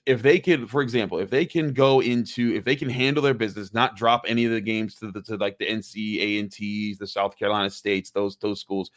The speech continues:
if they can handle their business, take care of those, and all they, all that late limits them down to then is their two preseason N I T games, Missouri and West Virginia.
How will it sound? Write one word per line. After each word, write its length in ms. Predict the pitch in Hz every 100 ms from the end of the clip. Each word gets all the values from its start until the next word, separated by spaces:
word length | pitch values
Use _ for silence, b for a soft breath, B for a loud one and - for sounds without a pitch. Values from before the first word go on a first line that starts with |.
| B B -
if 100 | 101
they 140 | 139
can 180 | 139 143
handle 220 | 139 135
their 100 | 131
business, 400 | 113 110 101 107
take 260 | - 120 120
care 180 | 120
of 120 | 120 98
those, 360 | 98 95 92 b b b -
and 440 | 113 107 101 98 - _
all 240 | - 143 180
they, 140 | 175 -
all 200 | 107 135
that 180 | 160 107
late 220 | 131 131
limits 260 | 120 120 98
them 180 | 107 98
down 300 | 104 110 104
to 180 | 107
then 360 | 90 90 82 78 - _ _ _ -
is 600 | 104 98 95 90 - - _ _ _ _
their 260 | 110 98 90
two 560 | - 156 160 160 143 135 _
preseason 460 | 147 139 139 131 113
N 120 | 120
I 120 | 120
T 280 | 120 104 92
games, 580 | 87 80 82 90 - _ _ _
Missouri 680 | 92 101 104 120 117 117 104 _ -
and 140 | 104
West 200 | 98 95
Virginia. 400 | 92 95 73 50